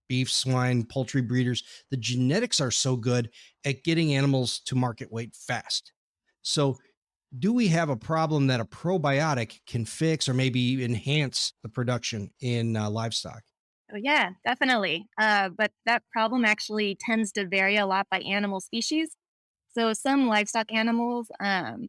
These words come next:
Speaker 2: are very, very efficient, like you're alluding to, right? Uh, chickens, especially the, uh, meat kind that are called broilers, actually have a super insane feed conversion ratio, right? Uh, we actually ran a study once where we just had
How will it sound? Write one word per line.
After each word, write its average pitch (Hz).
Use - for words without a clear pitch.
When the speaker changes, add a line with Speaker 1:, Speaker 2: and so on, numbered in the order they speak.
Speaker 2:
are 226
very, 208
very 190
efficient, 175
like 165
you're 180
alluding 180
to, 165
right? 170
Uh, 185
chickens, 330
especially 220
the, 185
uh, 190
meat 247
kind 185
that 185
are 185
called 185
broilers, 196
actually 196
have 202
a 180
super 226
insane 190
feed 247
conversion 175
ratio, 160
right? 180
Uh, 160
we 214
actually 214
ran 196
a 180
study 208
once 190
where 196
we 190
just 202
had 196